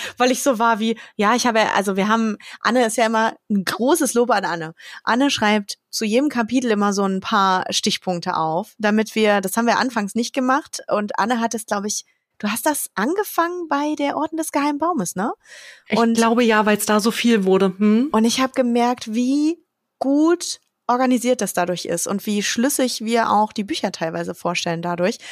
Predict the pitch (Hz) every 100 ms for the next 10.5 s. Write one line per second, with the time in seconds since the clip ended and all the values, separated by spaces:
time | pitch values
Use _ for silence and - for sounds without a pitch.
0 | - - - 214 208 214 202 - 202 196
1 | 202 202 - _ _ _ _ _ 202 233
2 | 226 247 220 220 202 202 208 - 202 233
3 | - 285 302 277 214 - 185 208 196 196
4 | 196 196 240 - - - 427 381 370 -
5 | 320 294 294 277 277 285 285 262 285 294
6 | 277 302 269 381 262 294 311 262 294 -
7 | 302 - 240 247 226 311 330 240 226 -
8 | 302 - - - - 269 - 277 359 -
9 | 214 - - 311 508 554 - 415 - 320
10 | - - 196 -